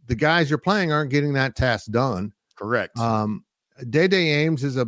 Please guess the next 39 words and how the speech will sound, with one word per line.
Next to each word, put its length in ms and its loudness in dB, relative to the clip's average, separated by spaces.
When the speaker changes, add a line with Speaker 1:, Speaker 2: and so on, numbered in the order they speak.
Speaker 1:
more 260 0
of 60 -2
a 60 -6
true 220 -2
point 300 -4
guard. 280 -2
Has 260 -8
he 120 0
had 200 0
turnovers? 500 -2
Absolutely. 720 -2
He 140 -10
needs 260 -2
to 80 -4
learn 240 0
some 200 -4
lessons. 540 -6
Well, 280 2
if 320 -2
the 120 -2
season's 460 2
gonna 240 4
be 480 2
dwindling 640 2
into 440 -4
dust, 640 -2
let's 160 -6
start 300 0
the 80 0
lessons 500 0
now 400 0
and 80 -2
not 240 -4
put 140 -6
'em 100 -8
Speaker 2:
Mm. 80 -2
Speaker 1:
off. 400 -6
Speaker 2:
Yes. 160 -2
Speaker 1:
Um, 400 0